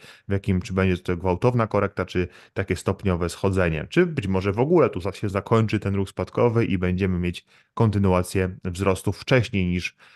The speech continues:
e, dopiero po dotknięciu tej strefy. Obserwujmy i na pewno będziemy do tego wracać.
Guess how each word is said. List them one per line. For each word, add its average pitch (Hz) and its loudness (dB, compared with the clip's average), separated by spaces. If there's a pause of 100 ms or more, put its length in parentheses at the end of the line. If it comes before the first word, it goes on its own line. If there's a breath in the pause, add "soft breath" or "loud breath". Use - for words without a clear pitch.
(120)
e, 95 2
dopiero 95 2
po 98 0
dotknięciu 90 -4
tej 82 -2
strefy. - -4 (280)
Obserwujmy 101 2
i 85 -4
na 92 0
pewno 87 -4
będziemy 80 -4
do 85 -8
tego 87 0
wracać. 98 -2